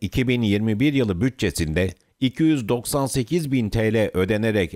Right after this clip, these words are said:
ayrılmasına rağmen, on dört Ocak iki bin yirmi birde on iki serbest avukatla sözleşme imzaladı. Yaklaşık yedi nokta dokuz milyon metrekarelik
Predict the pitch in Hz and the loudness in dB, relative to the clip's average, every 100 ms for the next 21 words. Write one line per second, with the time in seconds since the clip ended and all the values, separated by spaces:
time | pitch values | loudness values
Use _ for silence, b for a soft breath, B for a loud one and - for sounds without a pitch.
0 | - 85 107 113 110 107 104 95 120 82 | -2 0 0 0 0 -2 -2 0 0 0
1 | 71 90 101 B B B - 123 156 143 | 0 -2 -4 B B B -2 0 2 0
2 | 135 135 120 98 - 92 120 110 104 85 | 0 0 -2 -4 -8 -4 0 0 2 2
3 | 92 98 98 92 82 69 101 - _ - | 2 2 0 0 0 0 -2 -4 _ -4
4 | 143 160 131 139 123 110 147 143 131 127 | -2 0 -2 -2 0 0 0 0 0 0
5 | 117 - 143 151 - - 123 113 113 - | -2 0 0 0 -4 -2 0 0 -2 0
6 | 90 71 69 71 69 69 67 _ B B | -2 -2 -2 -2 0 -4 -6 _ B B
7 | B - 87 - 76 - 104 B B 87 | B -4 -2 -2 -4 -2 -4 B B 0
8 | 98 104 139 123 - 80 73 - 165 139 | 0 2 0 -2 -2 -2 -2 -2 -2 0
9 | 131 110 90 80 98 - 110 - 110 110 | 0 2 0 0 -2 0 -2 0 0 0
10 | 123 | 0